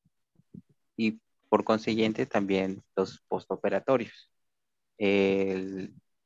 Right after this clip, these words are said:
este, en el área de psiquiatría, apoyando en los diagnósticos. En, también está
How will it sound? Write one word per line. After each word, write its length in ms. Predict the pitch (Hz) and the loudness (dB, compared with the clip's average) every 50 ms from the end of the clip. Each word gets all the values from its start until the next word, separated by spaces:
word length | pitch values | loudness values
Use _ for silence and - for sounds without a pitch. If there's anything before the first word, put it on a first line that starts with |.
| - - - | -14 -10 -8
este, 260 | 101 95 - - - | -8 -8 -10 -8 -6
en 80 | 101 101 | -4 -2
el 120 | 98 101 | 0 2
área 220 | 101 101 104 104 101 | 2 2 2 2 0
de 160 | 101 107 98 | 0 -2 -4
psiquiatría, 840 | - - 95 - - 101 101 - 117 120 120 120 117 120 127 - _ _ _ _ _ _ _ _ - | -4 -6 -10 -6 -4 -4 -4 -2 -2 0 2 2 2 2 2 0 _ _ _ _ _ _ _ _ -2
apoyando 840 | 107 104 110 - 101 95 101 95 92 92 92 95 95 95 92 90 - - - _ _ _ _ _ _ _ _ _ _ _ | -2 0 0 0 0 2 2 2 2 2 2 4 4 4 2 -2 -6 -12 -20 _ _ _ _ _ _ _ _ _ _ _
en 120 | - 107 101 | -8 -4 -2
los 160 | 101 98 95 | 0 2 4
diagnósticos. 880 | 104 101 104 113 113 107 - - 113 - - 113 135 151 - - - _ _ _ _ _ _ _ - - - | 4 4 4 4 0 -2 -2 -6 -10 -6 -4 -4 -4 -4 -6 -12 -20 _ _ _ _ _ _ _ -20 -8 -2
En, 840 | - 101 98 98 95 98 95 95 95 95 95 95 92 95 95 - - _ _ _ _ _ _ _ _ _ | 2 4 4 6 6 4 4 2 2 0 -2 -4 -4 -6 -6 -10 -14 _ _ _ _ _ _ _ _ _
también 340 | - 104 104 107 107 107 | 0 0 2 0 -2 -2
está 1040 | 110 107 110 - _ _ - 110 104 104 104 104 104 104 104 104 104 101 104 107 - | -4 -6 -8 -12 _ _ 2 4 6 6 8 6 6 6 6 4 4 4 2 -2 -4